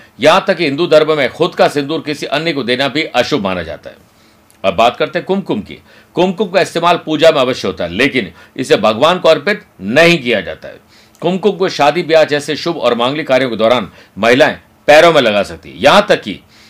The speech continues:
नई नवेली बो-, दुल्हन घर में जब आती है तो कुमकुम से ही उसके पैरों की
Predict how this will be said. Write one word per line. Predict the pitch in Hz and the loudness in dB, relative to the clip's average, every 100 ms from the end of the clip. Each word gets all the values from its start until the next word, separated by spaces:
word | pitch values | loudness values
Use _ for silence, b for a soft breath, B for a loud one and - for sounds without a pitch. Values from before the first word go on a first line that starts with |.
| b 98 | b -8
नई | 101 135 196 220 | 0 2 4 2
नवेली | 143 135 151 156 156 | 2 4 4 4 -2
बो-, | 80 98 135 | -2 -6 -4
दुल्हन | 117 98 127 123 151 - - _ b b - | -4 -2 0 2 0 -2 -14 _ b b -2
घर | 104 135 | 2 2
में | 151 | 2
जब | 156 156 | 2 2
आती | 165 175 | 2 -2
है | 98 | -6
तो | - 117 | -6 -8
कुमकुम | - 151 147 170 | -6 -6 -6 -8
से | 143 147 | -4 -4
ही | 131 151 | -4 -6
उसके | 123 - 120 | -10 -6 -4
पैरों | 117 127 147 | 0 0 0
की | 135 147 | -4 -6